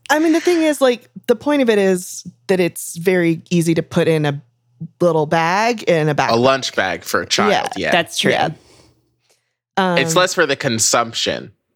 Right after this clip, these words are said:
Speaker 1: Yeah.
Speaker 3: No, I mean, but
Speaker 2: More
Speaker 3: that was a
Speaker 2: for,
Speaker 3: big part
Speaker 2: more
Speaker 3: of
Speaker 2: for
Speaker 3: it. That was, like,
Speaker 2: storage.
Speaker 3: in the commercials, they're like, "It's cheese, but fun."
Speaker 1: Yeah, that's just
Speaker 2: Yeah.
Speaker 1: marketing. It, that's, that's not true. It's not fun.
Speaker 2: There was a product
Speaker 1: I mean, it is fun, but it's 'cause it's cheese, and all cheese is fun.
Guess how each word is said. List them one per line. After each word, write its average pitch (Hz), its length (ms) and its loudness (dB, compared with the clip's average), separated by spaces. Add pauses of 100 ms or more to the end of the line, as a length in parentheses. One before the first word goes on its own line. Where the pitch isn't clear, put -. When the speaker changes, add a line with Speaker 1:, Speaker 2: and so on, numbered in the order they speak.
(280)
Speaker 1:
Yeah. 165 260 2
Speaker 3:
No, 214 120 2
I 233 100 0
mean, 262 140 4
but 240 100 2
Speaker 2:
More 294 80 4
Speaker 3:
that 311 80 2
was 294 140 2
a 208 40 2
Speaker 2:
for, 202 80 -2
Speaker 3:
big 202 220 0
part 151 240 0
Speaker 2:
more 151 60 0
Speaker 3:
of 135 80 -4
Speaker 2:
for 123 60 2
Speaker 3:
it. 123 120 -2
That 156 140 0
was, 165 100 -2
like, 185 160 0
Speaker 2:
storage. - 140 -10
Speaker 3:
in 170 60 0
the 165 60 0
commercials, 156 380 -4
they're 156 120 0
like, 143 100 -4
"It's - 140 -10
cheese, 254 420 -2
but 220 160 -4
fun." 175 520 -2 (1040)
Speaker 1:
Yeah, 285 220 2
that's 320 200 2
just 240 120 0
Speaker 2:
Yeah. 175 60 0
Speaker 1:
marketing. 147 480 0
It, - 160 0
that's, 202 200 0
that's 156 320 -4
not - 180 -8
true. 98 340 -8 (1160)
It's 208 120 0
not 151 160 0
fun. - 220 -6
Speaker 2:
There 190 140 2
was 233 240 0
a 311 100 2
product 185 480 0
Speaker 1:
I - 80 2
mean, 285 100 2
it 269 80 4
is - 160 2
fun, 185 180 0
but 156 80 0
it's - 180 -6
'cause 180 140 0
it's 151 180 -2
cheese, 160 320 0
and 160 80 0
all 131 120 0
cheese - 180 -8
is - 140 -12
fun. - 340 -4